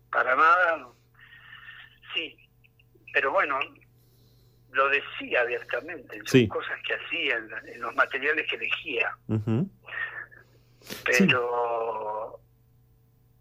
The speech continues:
Speaker 2: Sí.
Speaker 1: era también muy masculino, ¿no?
Speaker 2: Ujú.
Speaker 1: Como muy fuerte, muy fuerte, muy fuerte, porque también sonaba extraño, es raro.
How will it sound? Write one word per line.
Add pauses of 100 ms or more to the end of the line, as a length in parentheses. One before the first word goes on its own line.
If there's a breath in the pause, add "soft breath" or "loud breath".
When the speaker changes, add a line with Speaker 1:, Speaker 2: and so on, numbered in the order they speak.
(640)
Speaker 2:
Sí.
Speaker 1:
era (260)
también
muy
masculino,
¿no? (100)
Speaker 2:
Ujú.
Speaker 1:
Como (600)
muy (140)
fuerte,
muy (160)
fuerte,
muy (140)
fuerte,
porque
también (280)
sonaba
extraño,
es
raro.